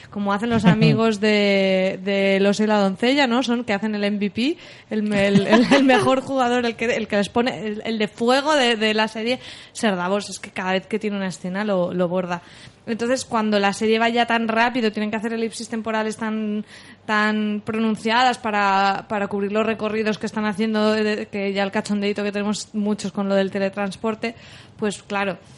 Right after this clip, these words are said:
Speaker 1: eh, todo esto, pues, lo, lo vas, lo vas quitando en favor a que la trama vaya avanzando. Y claro, es que en este episodio, como decía Aina,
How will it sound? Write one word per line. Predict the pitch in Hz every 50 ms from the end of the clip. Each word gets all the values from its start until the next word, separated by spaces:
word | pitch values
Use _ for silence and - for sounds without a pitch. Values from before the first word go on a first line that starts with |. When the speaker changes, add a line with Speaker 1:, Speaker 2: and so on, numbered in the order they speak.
| - - - -
Speaker 1:
eh, | - - 196 185 180 180 180 - - - - - - - -
todo | 226 208 202
esto, | 208 208 - 226 196
pues, | 240 233 - - - -
lo, | 202 220 - -
lo | - 202 196 190 180
vas, | 185 190 190 - - - -
lo | 220 202
vas | 196 202 190 -
quitando | - 233 220 - 196 202 208 220 247
en | 254 240
favor | - 208 190 185 190 196 214
a | 214
que | 214 220
la | 208 190 190
trama | - 185 175 180 185 196
vaya | 196 202 202 196
avanzando. | 185 170 175 175 - 185 185 196 220 214 - - - _ _ -
Y | 208 190 175
claro, | - 165 156 165 185
es | 175 -
que | - 175
en | 165
este | 160 - - 175
episodio, | 170 180 165 180 180 180
como | 185 196 196
decía | 190 185 - 190 175
Aina, | 175 180 185 196